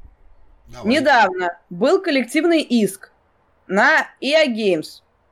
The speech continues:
Speaker 2: за то, что они наебали
Speaker 1: Там
Speaker 2: своих
Speaker 1: не
Speaker 2: пользователей.
Speaker 1: коллективный иск был.
Speaker 2: Там был коллективный иск.
Speaker 1: Там было коллективное обращение игроков к иа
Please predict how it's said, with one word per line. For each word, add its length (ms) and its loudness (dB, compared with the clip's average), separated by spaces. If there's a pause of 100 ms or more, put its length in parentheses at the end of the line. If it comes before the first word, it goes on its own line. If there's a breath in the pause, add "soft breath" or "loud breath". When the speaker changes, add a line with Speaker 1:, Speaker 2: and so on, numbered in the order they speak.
(160)
Speaker 2:
за 200 0
то, 240 2
что 200 0
они 380 0
наебали 600 0 (140)
Speaker 1:
Там 120 -8
Speaker 2:
своих 240 0
Speaker 1:
не 120 -14
Speaker 2:
пользователей. 220 0
Speaker 1:
коллективный 580 -10
иск 140 -16
был. 240 -16 (480)
Speaker 2:
Там 220 4
был 180 4
коллективный 600 0 (100)
иск. 120 -6
Speaker 1:
Там 220 -2
было 200 2
коллективное 520 -6
обращение 600 -4
игроков 460 -4
к 80 -16
иа 60 -6